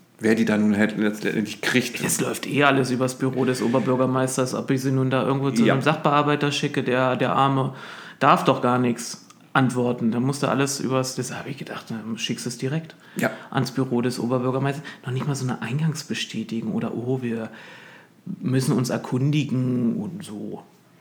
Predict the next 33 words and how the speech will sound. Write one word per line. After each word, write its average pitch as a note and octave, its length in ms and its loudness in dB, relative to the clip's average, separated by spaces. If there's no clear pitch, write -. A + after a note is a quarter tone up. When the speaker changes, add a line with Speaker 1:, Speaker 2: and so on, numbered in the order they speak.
Speaker 1:
Ich G#2 100 -4
hatte C3 180 0
übrigens B2+ 260 4
noch, B2+ 80 2
ich A2 100 0
sehe A#2 80 2
das B2 140 2
gerade A#2+ 200 0
in A#2 60 4
meinen A#2 200 6
Notizen, B2 420 0
noch A#2 120 2
so A#2 140 -2
ein, A2+ 220 0
so - 40 -8
Speaker 2:
Die A2+ 60 -2
Speaker 1:
ein A2 60 2
Speaker 2:
haben C3 80 4
sich C3 120 4
wahrscheinlich C3+ 360 0
gedacht, A#2 280 4
Speaker 1:
Ja. - 80 -4
Speaker 2:
ach, - 120 -8
dieser A2 280 -6
nervige G#2 520 -6
Bär - 360 -12
wieder. A#1 340 -8
Der - 80 -4
soll A#2+ 120 -4
doch A2 100 -4
die A2+ 80 -6
Schnauze A2 560 -8
halten. - 300 -12